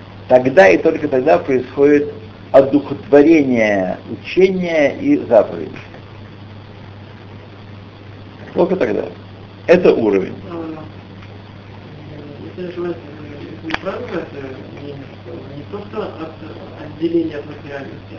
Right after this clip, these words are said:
Speaker 2: а материальное привести в возвышенное.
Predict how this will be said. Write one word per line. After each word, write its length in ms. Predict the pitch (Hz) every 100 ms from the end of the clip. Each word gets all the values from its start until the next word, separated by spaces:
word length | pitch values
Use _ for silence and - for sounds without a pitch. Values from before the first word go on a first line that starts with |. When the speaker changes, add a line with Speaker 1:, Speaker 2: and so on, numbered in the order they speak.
| -
Speaker 2:
а 240 | 147 151 - - - - -
материальное 800 | 151 147 165 180 208 214 202 180
привести 520 | 170 160 160 - 202
в 100 | 185
возвышенное. 760 | 165 165 160 180 - 139 127